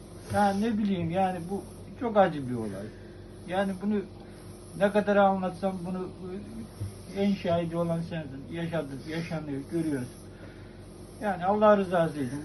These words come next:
bu ulaşım başı güç bir şey ama el ele verirsek,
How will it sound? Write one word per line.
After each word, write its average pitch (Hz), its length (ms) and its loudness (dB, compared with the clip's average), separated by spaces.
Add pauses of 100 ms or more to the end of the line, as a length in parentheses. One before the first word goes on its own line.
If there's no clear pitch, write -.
bu 170 160 -4 (2250)
ulaşım 220 420 4
başı 208 220 6 (120)
güç 214 260 -2
bir 208 60 2
şey 196 280 4
ama 190 280 4 (680)
el 226 80 -2
ele 190 320 6
verirsek, 175 440 2